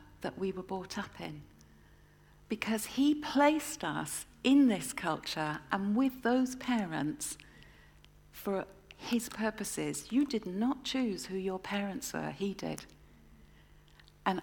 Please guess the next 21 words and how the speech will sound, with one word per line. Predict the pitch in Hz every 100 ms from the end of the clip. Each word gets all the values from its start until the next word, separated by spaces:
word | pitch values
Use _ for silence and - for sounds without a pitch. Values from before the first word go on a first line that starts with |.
| -
our | 247 277
parents | 269 - 262 220 156 156 - - - - -
were | - 175 -
God | 226 240 233
chosen | - 233 220 202 156 147 156 - - -
by | 185 180 175
him | 185 175 147 147 - - -
to | 170
have | - 180 180
us. | 170 147 - - - - - - - - - - - - - -
And | 214 214
our | 233 240
culture | - 311 349 - 180 151 147 -
was | - 185
God | - 185 175
chosen. | - 170 160 147 - 143 147 - - - - - -
And | 226 233
our | 233 233
histories | 220 - 349 - - 202 165 151 160 156 - - - 208
are | 208 196 196 - - -
overseen | 254 277 294 302 - - 254 190 151 151